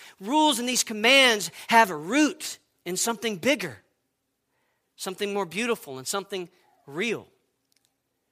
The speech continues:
And so the writer of Deuteronomy chapter six, beginning verse twenty, carries on and says this, "When your son asks you in the future, 'What is the meaning of the decrees and the statutes and the ordinances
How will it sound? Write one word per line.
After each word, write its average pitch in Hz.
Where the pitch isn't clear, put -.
And 175
so 214
the 185
writer 208
of 180
Deuteronomy 185
chapter 175
six, 190
beginning 180
verse 170
twenty, 202
carries 185
on 165
and 151
says 175
this, 147
"When 196
your 214
son 247
asks 233
you 240
in 214
the 196
future, 214
'What 214
is 214
the 220
meaning 240
of 202
the 214
decrees 226
and 190
the 185
statutes 233
and 202
the 202
ordinances 196